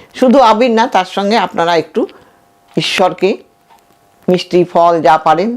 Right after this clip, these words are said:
নিশ্চয়ই অর্পণ করবেন। দেখবেন আপনার সৌভাগ্যের দরজা খুলে যাবে। এইবার যাদের সিংহ লগ্ন, সিংহ রাশি,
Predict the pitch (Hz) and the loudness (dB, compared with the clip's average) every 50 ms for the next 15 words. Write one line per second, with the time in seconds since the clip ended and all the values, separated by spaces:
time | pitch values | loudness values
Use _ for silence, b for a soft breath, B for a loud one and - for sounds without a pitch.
0 | 247 214 160 143 - - - 247 269 247 208 160 - - - 147 143 127 - 135 | -8 -10 -10 -10 -8 -2 0 0 2 2 0 0 -2 -4 -6 -6 -6 -4 -4 -4
1 | 123 120 147 175 180 143 113 b b b b b b b b b b b b _ | -2 0 -2 -2 -2 -2 -6 b b b b b b b b b b b b _
2 | _ _ _ _ _ _ 165 180 165 143 196 294 359 247 196 - - 160 165 - | _ _ _ _ _ _ -2 -2 0 0 -2 -2 -2 -4 -6 -4 -4 -4 -4 -2
3 | - 165 160 147 143 165 147 131 143 147 123 110 143 135 120 - 208 254 277 - | -2 -2 -2 0 -2 -4 -4 -4 -4 -4 -2 -2 -2 -2 -2 -4 -4 -6 -6 -8
4 | - - - 151 147 156 139 135 143 135 131 131 165 190 240 196 143 B B B | -10 -6 -2 0 0 0 0 0 -2 -2 0 0 0 0 0 0 -2 B B B
5 | B B B B - 196 262 277 285 311 262 220 202 247 240 226 247 220 - - | B B B B 0 2 2 4 2 2 2 2 2 2 2 2 0 -2 0 0
6 | 233 247 254 247 247 262 254 233 214 208 180 190 208 208 202 196 - 180 175 170 | 2 4 4 4 4 4 4 4 4 2 2 0 0 0 -2 -2 -2 0 0 2
7 | 170 165 170 170 160 139 127 127 - - 196 208 175 | 2 2 2 2 2 2 2 0 -2 -2 0 0 0